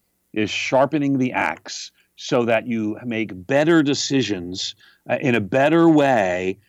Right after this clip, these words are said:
as you move forward. And I think that's really, really, uh, a key thing,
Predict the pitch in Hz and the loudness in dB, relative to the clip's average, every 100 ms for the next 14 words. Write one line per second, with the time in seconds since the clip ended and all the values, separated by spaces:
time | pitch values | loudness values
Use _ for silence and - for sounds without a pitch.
0 | _ - 117 113 107 107 107 107 104 - | _ -4 0 2 0 -4 -2 0 -2 -4
1 | 113 107 101 175 170 107 95 - _ _ | -2 -2 0 2 4 2 0 -8 _ _
2 | - 127 160 208 220 - 131 135 135 127 | -8 -4 -2 0 0 2 2 4 4 2
3 | 110 110 110 107 - 107 98 95 101 95 | 0 0 2 2 0 0 0 0 -4 -8
4 | - 117 110 - 156 143 95 | -2 2 2 2 0 0 0